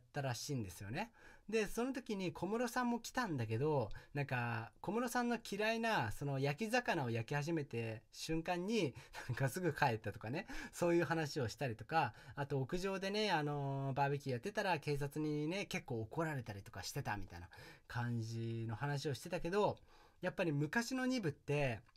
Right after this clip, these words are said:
なんか、今の二部とは違うらしくて、その、構成というかね、採用基準が。で、今の二部って、やっぱ、ある程度売れたりとか話題性のある人を入れるじゃないですか。だから、大体お笑い芸人さん、俳優さんとかね、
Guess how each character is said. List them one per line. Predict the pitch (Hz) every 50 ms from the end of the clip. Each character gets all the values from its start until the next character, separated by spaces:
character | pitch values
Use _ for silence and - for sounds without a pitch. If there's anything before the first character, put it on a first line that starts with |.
| - _ _ _ - _ - _ - - -
な | 156 151
ん |
か、 | - 151 156 254
今 | 214 262 285 285 247 170
の | 147 156 156 151
二 | 156 175 185
部 | 175 165
と | - 123
は | 110
違 | - - 143 143 165 185 196
う | 196
ら | 190 180
し | - -
く | - 143
て、 | - 95 - - - - - - - -
そ | - 151
の、 | 139 139 131 117
構 | - - 170 175 175
成 | 160 - 180 170 165
と | - 165
い | 160 151
う | 139 -
か | - 101
ね、 | 110 131 156
採 | 151 - - 151 151 160 165
用 | 165 165 165 165 165 165 165 165 165 165 165 165 165 156 147
基 | - - 156
準 | 127 113 101 98
が。 | - - - - - - - - - -
で、 | - - 185 175 170 208
今 | 285 294 302 254
の | 165 156 160 160
二 | 165 170 170
部 | 156 147
っ | 143
て、 | - - 160 160 151 135 110 - - - - -
や | 208 220
っ |
ぱ、 | - 185 - 156
あ | 160 180
る | 220 262 262 -
程 | - 277 254 180
度 | 139 156 156 151 139
売 | 143 139 147
れ | 185 208 220
た | - 233 226
り | 196 143
と | - -
か | - 110 104
話 | 104 113 139
題 | 175 202 220 220
性 | 220 - 233 240
の | 226 226 233
あ | 233
る | 208 165
人 | 143 - - 156 160
を | 175 165
入 | 135 117
れ | 127 147 147
る | 147 160
じ | 143 143
ゃ |
な | 117 104
い | 95
で | 87
す | 85 -
か。 | - - - - - - - - - 220
だ | 233 233
か | 233 220
ら、 | 196 165
大 | 180 208 233 240
体 | 233 240 240 240 233 202 160
お | 139 139 151
笑 | 175 180 175 175
い | 165
芸 | 175 180 160
人 | 139 120 107
さ | - 127 120
ん、 |
俳 | 107 - 135 135
優 | 135 135 131
さ | 117 - 135
ん | 127 113
と | -
か | - 123
ね、 | 151 196 226 233